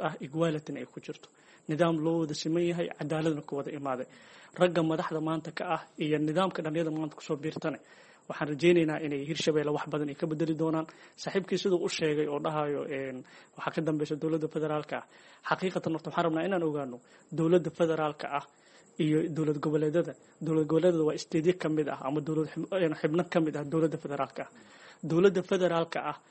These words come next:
nidaamka Hirshabeellada labaad ee la dhisay, waxay ku leedahay tala bixin, waxay ku leedahay, een, hagaajin, waxay ku leedahay in wax la qurxiyo.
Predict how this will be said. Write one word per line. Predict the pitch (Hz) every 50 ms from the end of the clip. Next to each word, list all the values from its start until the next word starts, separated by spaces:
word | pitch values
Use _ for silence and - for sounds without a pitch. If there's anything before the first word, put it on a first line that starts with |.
| _ - _ _ _
nidaamka | 160 151 156 165 185 185 185 170 -
Hirshabeellada | 170 170 170 - - 170 151 160 156 160 147 147
labaad | 147 143 147 147 156 151
ee | 147
la | 143 151
dhisay, | 147 151 - - 151 117 123 - _ _ _ _ _ _ _ _ _
waxay | - - 156 147
ku | - -
leedahay | 196 180 170 165 151 147 151 - 156 143
tala | - - 147 147
bixin, | 143 - 151 - - 127 - - - _ - _ - _ - -
waxay | 151 - 156 151
ku | - - 180
leedahay, | 175 170 160 151 151 147 139 139 139 139 139
een, | 139 135 135 135 135 131 - - - - -
hagaajin, | - 151 156 151 156 160 156 147 147 190 180 - - - - - _
waxay | - - 165 156
ku | - - 190
leedahay | 180 170 165 156 147 151 143 139 135 - -
in | 165 156
wax | 156 151 -
la | 165 156
qurxiyo. | - - 139 - - 139 123